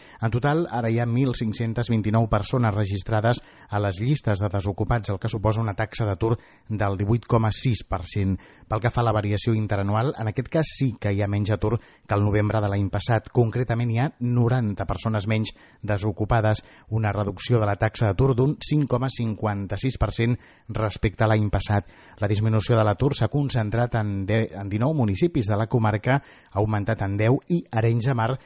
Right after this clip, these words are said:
que no hi ha hagut cap canvi respecte al mes anterior. Els demandants d'ocupació han augmentat aquí, a Calella, també a Malgrat de Mar, a Palafolls, a Pineda, a Sant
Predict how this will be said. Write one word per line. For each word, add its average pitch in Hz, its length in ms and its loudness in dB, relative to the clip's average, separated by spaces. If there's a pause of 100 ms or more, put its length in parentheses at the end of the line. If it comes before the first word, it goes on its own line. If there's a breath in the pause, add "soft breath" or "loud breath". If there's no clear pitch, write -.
(120 loud breath)
que 110 100 -4
no 107 120 -2
hi - 20 -2
ha 104 80 0
hagut 113 220 -2
cap - 200 -2
canvi 110 360 0
respecte 98 480 -4
al 104 100 0
mes 104 160 0
anterior. 95 540 0 (280 loud breath)
Els 104 200 -2
demandants 117 500 2
d'ocupació 113 560 0
han 123 80 0
augmentat 104 560 -2
aquí, 156 280 -2
a 107 120 -2
Calella, 131 420 0
també 104 280 -2
a - 20 -4
Malgrat 98 320 -2
de 95 100 -4
Mar, 110 200 2
a 107 40 -2
Palafolls, 120 640 2
a 95 80 -2
Pineda, 110 400 2 (300 loud breath)
a 98 100 -6
Sant 104 160 -2